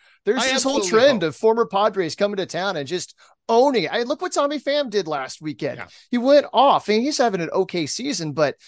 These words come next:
Speaker 1: not like that. Probably doesn't help when you got people, you know, getting under your collar and, and,
Speaker 2: Yeah.
Speaker 1: and ticking you off a little bit. And he's somebody that plays well when he's got that chip on his shoulder. So, yeah, Ryan Weathers, I think he gave up six runs in just a couple innings his first start with the Marlins.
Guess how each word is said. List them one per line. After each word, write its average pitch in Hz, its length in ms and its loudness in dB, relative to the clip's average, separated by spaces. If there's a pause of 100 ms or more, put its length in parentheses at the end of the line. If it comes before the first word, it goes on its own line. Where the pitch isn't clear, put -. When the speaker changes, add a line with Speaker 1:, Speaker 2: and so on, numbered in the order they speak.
(220)
Speaker 1:
not 226 260 2
like 247 220 -2
that. 220 340 0 (520)
Probably 208 240 0
doesn't 202 180 -2
help 202 220 -2
when 180 100 -10
you 165 60 -8
got 170 200 -4
people, 190 460 -6 (240)
you 170 160 -6
know, 151 280 -2 (120)
getting 185 220 -2
under 180 160 -2
your 175 160 -6
collar 170 400 0
and, 139 220 -8 (260)
and, 143 360 -4
Speaker 2:
Yeah. 143 80 -4
Speaker 1:
and 131 220 -6
ticking 214 320 -4
you 151 160 -4
off 185 260 2
a 202 40 -2
little 151 200 0
bit. 147 280 -4
And 147 120 -6
he's 202 280 -8
somebody 170 280 -2
that 147 120 0
plays 185 280 2
well 185 140 4
when 156 100 -2
he's 123 120 -8
got 151 160 -2
that 143 100 -4
chip 202 240 -4
on 147 80 -6
his 127 80 -8
shoulder. 127 380 -6
So, 151 280 0 (300)
yeah, 175 140 4
Ryan 185 340 0
Weathers, 180 340 -2
I 143 140 -4
think 190 140 -10
he 156 80 -10
gave 165 160 -4
up - 160 -2
six - 300 -8
runs 156 360 -2
in 139 220 -2
just 156 160 -12
a 156 40 -12
couple 156 280 -4
innings 143 240 -4
his 123 100 -12
first 151 240 -6
start 143 180 -2
with 131 100 -6
the 143 60 -6
Marlins. 135 460 -2